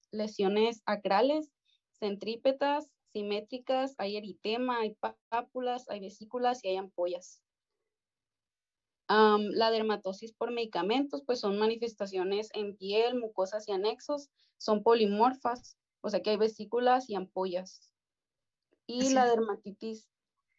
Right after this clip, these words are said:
Speaker 1: herpetiforme, que hay placas eritematosas con papulovesículas y costras
Speaker 2: <coughs>
Speaker 1: hemáticas. Hay
Speaker 2: Ay,
Speaker 1: dolor
Speaker 2: perdón.
Speaker 1: y prurito. Ay, salud, doctora.
Speaker 2: Gracias.
Speaker 1: Y prurito.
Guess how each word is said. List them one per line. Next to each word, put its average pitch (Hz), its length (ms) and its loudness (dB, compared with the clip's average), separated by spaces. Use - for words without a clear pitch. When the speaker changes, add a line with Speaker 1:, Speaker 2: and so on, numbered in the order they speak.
Speaker 1:
herpetiforme, 233 960 2
que 220 100 4
hay 202 80 4
placas 214 380 2
eritematosas 233 920 -2
con 226 240 -6
papulovesículas 214 1160 -2
y 220 140 -8
costras 208 440 2
Speaker 2:
<coughs> - 20 2
Speaker 1:
hemáticas. 202 720 -4
Hay 202 180 -2
Speaker 2:
Ay, 214 120 0
Speaker 1:
dolor 240 260 -2
Speaker 2:
perdón. 196 120 -14
Speaker 1:
y 214 120 -14
prurito. 196 360 -18
Ay, 214 160 -8
salud, 214 360 0
doctora. - 360 -12
Speaker 2:
Gracias. 196 360 -6
Speaker 1:
Y 214 100 -4
prurito. 196 600 -2